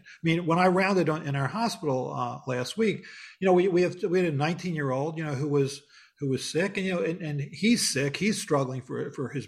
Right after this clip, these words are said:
for breath, and, you know, the, neither of the parents are vaccinated, and this was hard enough last year.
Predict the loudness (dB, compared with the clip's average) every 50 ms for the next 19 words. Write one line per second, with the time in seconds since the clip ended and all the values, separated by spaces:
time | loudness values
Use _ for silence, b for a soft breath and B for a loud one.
0 | -12 _ -8 -6 -4 -4 -2 0 0 0 0 -2 -2 -4 -2 -2 0 0 0 0
1 | -2 -2 0 2 2 4 4 4 2 2 0 -4 -6 -8 -10 -10 -10 -10 -10 -8
2 | -8 -8 -8 -10 -10 -6 -4 -2 -2 -2 -2 -2 -2 0 0 0 0 0 -4 -2
3 | -2 0 0 0 0 -2 -2 0 0 0 2 0 0 -2 -4 -8 -10 -10 -10 -12
4 | -14 -16